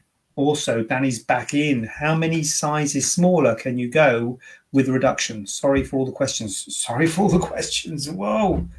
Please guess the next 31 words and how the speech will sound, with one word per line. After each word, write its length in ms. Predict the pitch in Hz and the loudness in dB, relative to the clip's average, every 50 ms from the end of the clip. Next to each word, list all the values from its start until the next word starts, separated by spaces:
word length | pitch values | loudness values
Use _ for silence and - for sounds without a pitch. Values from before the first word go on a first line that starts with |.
| - - - | -14 -10 -6
come 160 | - 131 131 | -2 0 2
on. 400 | 143 180 202 208 180 135 104 - - - - 170 175 - - - _ _ _ | 6 8 8 8 8 6 2 -2 -4 -2 -2 -2 -2 -4 -14 -20 _ _ _
We 80 | - 131 | -8 -2
love 180 | 123 147 180 190 | 0 2 4 4
it. 160 | - - - | 2 0 0
We 80 | - | -2
love 160 | 127 147 160 156 | 0 0 0 -2
the 60 | 151 | -2
questions. 600 | - 135 - - - - 143 127 - - - _ _ - - - - - _ - | -2 -4 -4 -4 -6 -8 -8 -8 -10 -12 -16 _ _ -20 -18 -18 -18 -20 _ -10
So 220 | - - 143 - | -6 -4 -4 -2
how 160 | - 143 185 | 2 4 8
many 140 | 196 202 202 | 8 8 8
sizes 420 | 190 - 180 185 165 156 - 143 - | 8 6 4 2 2 0 -2 -4 -4
smaller 300 | - 165 151 147 139 139 | -2 0 0 2 0 0
can 180 | - 143 139 | 0 0 -2
you 100 | 135 131 | 0 0
go 200 | 127 135 135 131 | 2 4 2 4
with 100 | 127 123 | 2 0
a 40 | 127 | -2
reduction? 500 | 123 120 127 123 - - - 127 - - _ - - - - - _ _ - | -2 -2 -2 -2 -4 -6 -8 -8 -8 -10 _ -20 -20 -20 -20 -20 _ _ -2
Um, 720 | 165 156 156 160 160 160 160 160 165 160 160 190 214 - _ _ _ _ _ _ _ _ _ - - - - _ _ _ _ _ _ _ _ _ _ _ _ _ _ - - - _ _ _ _ _ _ _ _ _ _ _ _ _ _ _ _ _ - | 2 2 4 4 4 2 0 0 -2 -2 -2 -4 -6 -8 _ _ _ _ _ _ _ _ _ -10 -10 -10 -12 _ _ _ _ _ _ _ _ _ _ _ _ _ _ -16 -16 -16 _ _ _ _ _ _ _ _ _ _ _ _ _ _ _ _ _ -8
the, 220 | - 135 160 165 - | -4 -2 -2 -2 0
well, 180 | - - - - | 2 2 4 4
basically, 420 | - 156 220 - - 170 143 123 | 6 4 6 4 2 2 -2 -2
Danny, 420 | 110 127 107 107 117 123 135 - 208 | -2 -2 -2 -2 -2 -4 -4 -4 -4
the 120 | 135 127 | -4 -2
bigger 260 | - - 190 190 180 | 2 4 4 6 6
you 200 | 185 170 160 147 | 4 4 4 4
are, 420 | 147 135 127 123 120 120 - - - _ _ _ _ _ _ _ _ _ _ _ _ _ _ _ _ _ _ _ - | 4 6 4 4 2 0 -2 -4 -10 _ _ _ _ _ _ _ _ _ _ _ _ _ _ _ _ _ _ _ -14
the, 600 | 135 131 135 131 127 123 123 123 127 139 - - _ _ _ - | -6 -4 -2 -2 -2 -2 -2 -2 -4 -6 -8 -10 _ _ _ -2
um, 500 | 123 120 120 117 117 117 117 117 110 | 0 2 2 0 0 -4 -6 -6 -10